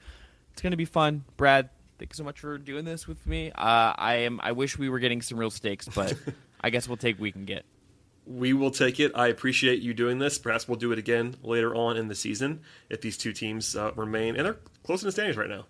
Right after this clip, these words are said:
Speaker 2: So we'll, we'll be talking more. I have a feeling there could be some playoff implications, you know.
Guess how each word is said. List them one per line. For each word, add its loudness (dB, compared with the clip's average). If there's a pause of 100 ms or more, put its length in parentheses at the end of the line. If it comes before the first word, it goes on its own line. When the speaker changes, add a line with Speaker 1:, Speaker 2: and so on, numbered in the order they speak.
Speaker 2:
So -2
we'll, -2
we'll -2
be -6
talking -2
more. 2
I 0
have -2
a -10
feeling -4
there 0
could -6
be 0
some -8 (640)
playoff 2
implications, -4
you -10
know. -8